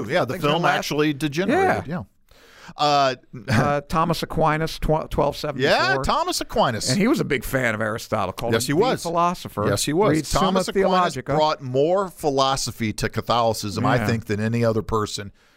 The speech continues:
Speaker 2: probably in the history of the church. Right?
Speaker 1: Yeah. And you see, uh, Pope Francis is opening his big mouth again.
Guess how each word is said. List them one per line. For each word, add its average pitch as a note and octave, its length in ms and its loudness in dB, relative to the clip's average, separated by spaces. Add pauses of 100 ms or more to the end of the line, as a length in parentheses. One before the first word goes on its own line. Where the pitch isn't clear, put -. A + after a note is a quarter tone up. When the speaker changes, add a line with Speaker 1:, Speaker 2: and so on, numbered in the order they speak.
(260)
Speaker 2:
probably D3+ 520 2
in A2 100 0
the G#2+ 80 0
history A2 360 -2
of E2+ 60 -6
the F#2+ 60 -12
church. - 420 -2
Right? C3+ 260 2 (140)
Speaker 1:
Yeah. G#2+ 240 -12 (160)
And C3 140 -4
you D3 100 -2
see, F3 240 2
uh, D#3+ 120 2
Pope D#3+ 280 -2
Francis D#3+ 500 -2
is C3 160 -8
opening D3+ 260 2
his B2+ 100 0
big C#3+ 180 0
mouth D3 300 0
again. D3 300 -2